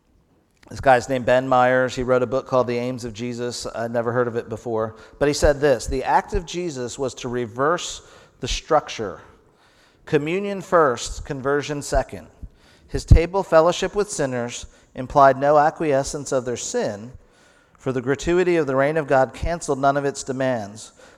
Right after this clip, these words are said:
But in a world in which sinners stood inescapably condemned, Jesus' openness to them was irresistible. Contact triggered repentance. Conversion flowered into commu-, from communion.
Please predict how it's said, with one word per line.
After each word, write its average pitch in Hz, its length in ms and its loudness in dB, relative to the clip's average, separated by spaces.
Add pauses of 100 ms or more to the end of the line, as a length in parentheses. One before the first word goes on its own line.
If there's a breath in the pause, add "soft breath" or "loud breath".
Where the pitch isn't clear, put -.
(100)
But 147 120 6
in 151 160 0
a 143 60 2
world 170 460 2
in 156 120 -4
which 147 200 -4
sinners 180 360 -6
stood 147 300 -2
inescapably 160 960 -8
condemned, 123 760 -6 (420 soft breath)
Jesus' 170 640 -8
openness 147 600 -6
to 127 80 -8
them 123 260 -2
was 117 160 -6
irresistible. 131 840 -4 (1040 soft breath)
Contact 160 640 -4
triggered 127 400 -4
repentance. 117 880 -8 (540 soft breath)
Conversion 139 640 -4
flowered 120 480 2
into 117 300 -12
commu-, 117 360 -12
from 120 260 -4
communion. 113 600 -10